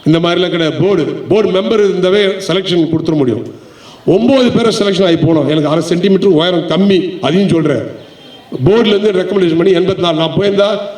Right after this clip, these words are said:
ஒரு எஸ் ஐ ஆகி, இல்லை எஸ் எஸ் ஐ, இப்போ வந்து எஸ் ஐ ஆகி, நானும் ஒரு தே-, உங்களோட சேர்ந்து ஒரு தப்பான ஒரு ஆளா வந்திருப்பேன். ஆனா இன்னைக்கு இந்த மேடையில உங்க முன்னாடி நின்னு பேசுற வாய்ப்பு பெற்றிருக்கிறேன்.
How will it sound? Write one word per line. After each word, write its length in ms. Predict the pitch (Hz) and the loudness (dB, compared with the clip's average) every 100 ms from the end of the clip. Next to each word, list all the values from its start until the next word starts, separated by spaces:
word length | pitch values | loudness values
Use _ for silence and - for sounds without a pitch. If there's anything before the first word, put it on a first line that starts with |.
| - | -6
ஒரு 200 | 160 165 | -2 0
எஸ் 200 | 170 165 | 0 0
ஐ 120 | 202 190 | 0 2
ஆகி, 120 | 185 | 0
இல்லை 160 | 185 | 0
எஸ் 160 | 175 165 | 0 -2
எஸ் 140 | 190 | -2
ஐ, 100 | 180 | 0
இப்போ 160 | 165 165 | 0 0
வந்து 220 | 170 170 | 0 2
எஸ் 200 | 165 165 | 0 0
ஐ 120 | 190 | 0
ஆகி, 360 | 170 165 185 127 - - - - | 0 2 2 0 -6 -14 -20 -10
நானும் 400 | - 165 220 220 | -4 0 0 2
ஒரு 200 | 202 170 175 | 0 0 0
தே-, 280 | 214 202 180 | 2 4 4
உங்களோட 320 | 185 196 196 | 4 4 2
சேர்ந்து 320 | 196 175 190 | 0 0 2
ஒரு 120 | 175 | 0
தப்பான 360 | 165 147 185 190 | -2 -2 0 2
ஒரு 140 | 160 | 2
ஆளா 160 | 165 175 | 2 0
வந்திருப்பேன். 480 | 156 190 - 139 143 - - - - - | 0 0 -2 -4 -8 -14 -18 -20 -20 -6
ஆனா 260 | 151 202 220 | -2 0 0
இன்னைக்கு 360 | 180 196 180 | 0 2 2
இந்த 200 | 165 165 | 2 0
மேடையில 460 | 202 214 208 226 208 - - | 2 2 2 0 -2 -6 -4
உங்க 280 | 165 214 208 | 0 2 2
முன்னாடி 180 | 240 226 | 0 0
நின்னு 180 | 208 202 | 0 0
பேசுற 380 | 160 208 208 170 | 0 0 0 0
வாய்ப்பு 420 | 185 208 160 180 | 0 -2 -2 -2
பெற்றிருக்கிறேன். 480 | 185 202 165 127 | 0 0 0 -2